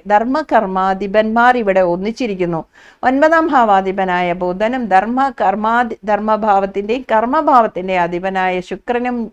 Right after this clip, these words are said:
യോഗം ചെയ്തിരിക്കുന്നു എന്നുള്ളതാണ് ഏറ്റവും പ്രധാനമായിട്ട് ശ്രദ്ധിക്കേണ്ടത്. നമ്മുടെ ഒരുപാട് വീഡിയോസ്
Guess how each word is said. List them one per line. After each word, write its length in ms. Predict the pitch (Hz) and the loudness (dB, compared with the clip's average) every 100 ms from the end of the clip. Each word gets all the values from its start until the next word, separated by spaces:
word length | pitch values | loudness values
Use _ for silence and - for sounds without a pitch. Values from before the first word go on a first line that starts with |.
| 208 | -6
യോഗം 500 | 208 214 247 262 302 | -2 2 2 2 -2
ചെയ്തിരിക്കുന്നു 680 | 262 226 202 196 190 196 | -2 -4 -6 -6 -6 -4
എന്നുള്ളതാണ് 720 | 185 196 196 180 180 180 165 151 _ _ _ | -4 -4 -2 0 2 2 0 -2 _ _ _
ഏറ്റവും 420 | 233 233 233 330 320 | -4 -2 -2 -2 0
പ്രധാനമായിട്ട് 720 | 277 226 214 233 247 226 202 | 0 0 0 -2 -2 -2 -4
ശ്രദ്ധിക്കേണ്ടത്. 920 | 190 170 156 165 196 196 180 185 277 - _ _ - | -8 -8 -6 -6 -4 -4 -2 -2 -4 -8 _ _ 0
നമ്മുടെ 420 | 262 330 330 302 | 0 2 2 2
ഒരുപാട് 640 | 240 226 254 247 277 294 320 | 2 0 0 2 4 4 2
വീഡിയോസ് 600 | 311 254 208 196 202 202 | 0 -2 -2 -2 -2 -2